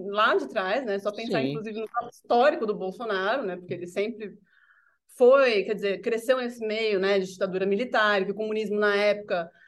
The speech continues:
Speaker 1: de fato, era uma, uma realidade ali nos anos setenta, né? Final dos anos setenta, começo dos anos oitenta, ainda era uma realidade. Agora, o problema é que é isso, né? O muro caiu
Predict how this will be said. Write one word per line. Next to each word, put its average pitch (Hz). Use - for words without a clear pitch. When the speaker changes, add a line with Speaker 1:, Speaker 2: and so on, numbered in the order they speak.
Speaker 1:
de 202
fato, 240
era 214
uma, 190
uma 190
realidade 196
ali 180
nos 175
anos 175
setenta, 190
né? 180
Final 170
dos 170
anos 165
setenta, 165
começo 160
dos 160
anos 175
oitenta, 220
ainda 311
era 269
uma 269
realidade. 254
Agora, 240
o 254
problema 285
é 359
que 359
é 440
isso, 349
né? 233
O 240
muro 247
caiu 294